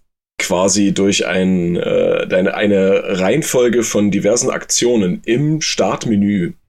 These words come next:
wo man in einem Stuhl gefesselt sitzt, ausbrechen kann und an einem Rechner das komplette erste Sorg spielen kann. Ja. Ähm, also das ganze Spiel als Easter Egg quasi.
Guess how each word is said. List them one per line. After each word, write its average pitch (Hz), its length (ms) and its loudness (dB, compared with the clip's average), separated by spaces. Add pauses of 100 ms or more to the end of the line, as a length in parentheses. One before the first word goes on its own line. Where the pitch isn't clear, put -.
(400)
wo 92 80 -2
man 95 160 2
in 98 180 2
einem 92 180 2
Stuhl 139 380 0
gefesselt 101 460 -2
sitzt, - 400 -4 (320)
ausbrechen 139 640 -2
kann 139 360 -4
und 101 160 -2
an 101 140 -2
einem 95 320 0
Rechner 107 640 -2 (300)
das - 200 -2
komplette 123 520 -2
erste 110 440 -2
Sorg 113 360 0
spielen 87 480 -2
kann. - 340 -6 (500)
Ja. 90 300 -4 (840)
Ähm, 98 540 2
also 107 240 0
das 107 260 2
ganze 120 280 0
Spiel - 280 -2
als - 300 -2
Easter - 400 0
Egg - 220 -8
quasi. 67 480 -6